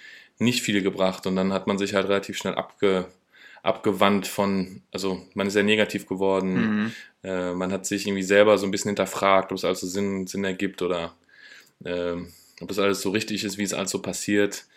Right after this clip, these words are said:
Speaker 1: Äh, und dann bleibt halt der Fokus, wie du schon sagst, auf das Eigentliche und das ist ja das Spiel, was wir spielen wollen. Also es zählt ja am Ende nur das Wochenende an dem Spieltag und am Ende des Spiels einfach mehr Punkte zu haben als der Gegner. Und, äh, wenn das halt irgendwie so ein bisschen,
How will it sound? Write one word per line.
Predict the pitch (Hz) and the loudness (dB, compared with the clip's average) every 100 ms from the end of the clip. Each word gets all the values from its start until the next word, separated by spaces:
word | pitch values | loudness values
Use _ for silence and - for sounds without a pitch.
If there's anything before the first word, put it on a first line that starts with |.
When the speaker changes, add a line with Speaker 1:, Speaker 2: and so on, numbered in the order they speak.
| - - - - | -20 -20 -20 -12
Speaker 1:
Äh, | 90 | -6
und | 90 92 | -4 -2
dann | 95 | 0
bleibt | 95 95 | 0 0
halt | 98 95 - | -2 -2 -4
der | 95 | -4
Fokus, | - 120 120 110 - 107 | 0 0 2 0 -2 -6
wie | 98 | -6
du | |
schon | 98 98 | -4 -2
sagst, | 98 98 - | 0 0 0
auf | 92 | -4
das | 95 - | -4 -2
Eigentliche | 90 107 107 104 - 95 | 0 0 0 -4 -4 -2
und | |
das | 90 92 | -2 -4
ist | |
ja | 101 | -4
das | 87 | -2
Spiel, | - 107 110 | -4 -2 -2
was | 101 - | -2 -2
wir | |
spielen | 92 - 95 92 | -4 -4 -4 -2
wollen. | 98 | -2
Also | 92 90 | -4 -6
es | - | -4
zählt | 104 104 | -2 0
ja | 101 | -2
am | 90 | -2
Ende | 98 98 | -4 -2
nur | 98 | -2
das | 92 - | -4 -2
Wochenende | 104 123 92 95 104 98 | 0 0 0 2 2 2
an | 87 | 0
dem | 92 | -4
Spieltag | - 110 113 98 98 101 _ - - _ - | -4 -4 -2 2 0 0 _ -20 -20 _ -4
und | 98 | 0
am | 95 | 2
Ende | 101 | 2
des | 98 | 0
Spiels | - 104 98 | -2 -4 -2
einfach | 92 | -2
mehr | 98 92 | 0 -2
Punkte | - 101 | -2 -6
zu | 101 | 0
haben | 101 95 | 2 0
als | - | -2
der | |
Gegner. | 95 104 101 95 - _ - - - _ | 0 0 0 -2 -6 _ -20 -20 -20 _
Und, | - 90 90 - | -10 -8 -8 -6
äh, | 90 90 87 | -4 -4 -4
wenn | 90 | -2
das | 95 92 | -2 2
halt | 98 | 2
irgendwie | 98 92 | 2 -2
so | |
ein | 92 | -4
bisschen, | 92 95 92 90 | -4 -2 -2 -4